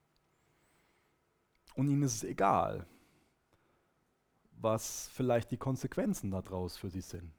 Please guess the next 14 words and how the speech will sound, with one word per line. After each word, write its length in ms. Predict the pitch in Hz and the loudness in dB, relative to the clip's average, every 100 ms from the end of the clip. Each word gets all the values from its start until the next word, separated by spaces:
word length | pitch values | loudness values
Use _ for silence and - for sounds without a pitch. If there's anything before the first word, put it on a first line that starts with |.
| _ | _
Ihnen 160 | 98 113 | -8 -6
ist 160 | 113 | -2
der 100 | 117 | 0
Gehorsam 760 | 101 107 - 160 147 135 139 143 - - _ | 0 0 2 2 4 4 2 0 -6 -20 _
wichtiger. 580 | - 147 - - - 78 71 _ _ _ _ _ _ _ _ _ _ _ _ _ _ _ _ _ _ _ _ _ _ _ _ _ _ _ _ _ - - _ _ _ _ _ _ _ _ _ _ _ - - | -2 -2 0 -6 -8 -10 -14 _ _ _ _ _ _ _ _ _ _ _ _ _ _ _ _ _ _ _ _ _ _ _ _ _ _ _ _ _ -20 -20 _ _ _ _ _ _ _ _ _ _ _ -20 -10
So 160 | - 147 | 0 2
funktioniert 500 | 170 170 139 143 - | 2 0 2 2 0
Glaube. 440 | 156 160 107 87 78 | 0 0 -2 -6 -10
Glaube, 560 | - 131 156 165 165 160 - _ _ _ _ _ _ _ _ _ _ _ _ _ _ - | -4 0 2 4 2 -2 -14 _ _ _ _ _ _ _ _ _ _ _ _ _ _ -6
echter, 420 | - 151 - 143 | -2 0 2 2
rettender 340 | 123 - 127 110 | 2 0 0 2
Glaube 340 | 120 120 110 | 2 2 2
funktioniert 520 | - 110 - 113 113 | -2 -6 -2 0 -2
so, 360 | - 147 175 208 | 0 2 2 0